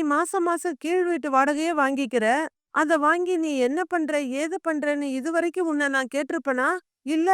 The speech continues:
அதை என்கிட்ட கொடுன்னு நான் சொல்லியிருக்கிறேனா? உங்க அப்பா வீடு வாடகை நான் வாங்கிக்கிறேன்னு சொன்னேன், நானும் சரின்னு சொல்லிட்டேன்.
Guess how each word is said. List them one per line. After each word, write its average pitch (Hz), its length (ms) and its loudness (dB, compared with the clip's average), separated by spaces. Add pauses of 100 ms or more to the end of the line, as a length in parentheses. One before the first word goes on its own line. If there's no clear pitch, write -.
அதை 294 180 0
என்கிட்ட 285 400 -4
கொடுன்னு 359 380 -4
நான் 294 240 -2
சொல்லியிருக்கிறேனா? 277 760 0 (340)
உங்க 302 220 0
அப்பா 294 280 4
வீடு 311 320 0 (260)
வாடகை 320 480 2
நான் 285 240 0
வாங்கிக்கிறேன்னு 320 580 0
சொன்னேன், 262 420 0 (180)
நானும் 359 400 2
சரின்னு 330 360 0
சொல்லிட்டேன். 254 500 -2